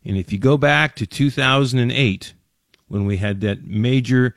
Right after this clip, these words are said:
decline, which began at the end of two thousand seven, October ninth, two thousand seven, and went all the way down through two thousand eight and finally bottomed out March of two thousand nine,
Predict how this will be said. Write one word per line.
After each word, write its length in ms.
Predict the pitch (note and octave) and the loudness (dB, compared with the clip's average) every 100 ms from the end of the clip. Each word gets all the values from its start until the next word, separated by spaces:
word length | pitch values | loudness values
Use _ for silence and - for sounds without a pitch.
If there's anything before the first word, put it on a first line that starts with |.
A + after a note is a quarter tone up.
| _ _ - | _ _ -8
decline, 500 | A2+ A#2 A2 G#2 G#2 | -6 -2 0 2 0
which 200 | F#2+ - | -2 -4
began 320 | G#2 A2 A2 | -2 0 0
at 120 | F#2 | -2
the 160 | A#2+ A#2+ | -2 0
end 160 | B2 | 0
of 80 | G2 | 0
two 200 | - A#2+ | -2 -2
thousand 480 | G2+ A2+ A2 G2+ F#2 | 0 -2 0 -2 -4
seven, 460 | - C3 G2 F#2 F#2+ | 0 0 2 0 -2
October 600 | F#2 - A#2 G#2+ A2 G#2 | -8 0 2 2 2 0
ninth, 500 | G2 A#2+ C3 - - | 0 0 0 -4 -14
two 180 | - A2 | -6 -4
thousand 400 | A2+ G#2+ G2 F#2 | -2 -4 -4 -6
seven, 460 | - A2+ G#2+ G2+ - _ - - - - | -2 0 0 -2 -4 _ -20 -20 -20 -8
and 260 | F#2+ F#2 F#2+ | -2 2 2
went 180 | A#2 - | 0 -2
all 280 | - A2+ B2 | 0 2 2
the 60 | A#2+ | 2
way 140 | A2 | 2
down 360 | G#2+ G#2 G#2 G2+ | 2 2 2 0
through 160 | G#2 | -2
two 180 | F2 A2+ | -2 0
thousand 400 | G#2 G2 F#2+ F#2+ | 0 0 0 2
eight 320 | C3+ D#3 D3+ - | 4 4 2 -2
and 280 | G2+ F#2+ F2+ | -4 -4 -4
finally 300 | A2 G#2+ F#2+ | -2 -2 -2
bottomed 400 | F#2+ G2+ F#2+ G2 | -2 -2 0 0
out 180 | F#2+ | -2
March 460 | G2 F#2+ G#2 G2 - - | 0 0 0 -2 -6 -10
of 160 | G2 | -12
two 220 | - A2 G2 | -6 -4 -4
thousand 560 | G2 G2 F#2+ F2+ F2 | -2 -2 -2 -4 -4
nine, 500 | G#2+ A#2+ B2+ G2 F2+ | -2 0 2 2 -2